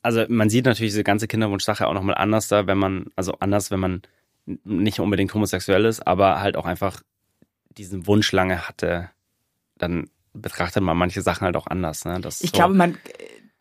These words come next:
Speaker 2: geht da auch nicht so diesen krassen Weg durch, wenn man das nicht wirklich, wirklich, wirklich, wirklich möchte.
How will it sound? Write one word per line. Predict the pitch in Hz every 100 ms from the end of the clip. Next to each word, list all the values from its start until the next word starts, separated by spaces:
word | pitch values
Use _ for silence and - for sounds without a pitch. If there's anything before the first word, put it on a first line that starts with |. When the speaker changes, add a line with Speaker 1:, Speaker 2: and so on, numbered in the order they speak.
| _ _ 180
Speaker 2:
geht | - 185
da | 196
auch | - 165
nicht | 180 -
so | 180 180
diesen | 170 175 175
krassen | - 170 180 165
Weg | 156
durch, | 170 170 160
wenn |
man | 156
das | 156
nicht | 156
wirklich, | 151 147 147 -
wirklich, | 160 147 -
wirklich, | 139 131 139
wirklich | 117 135
möchte. | 147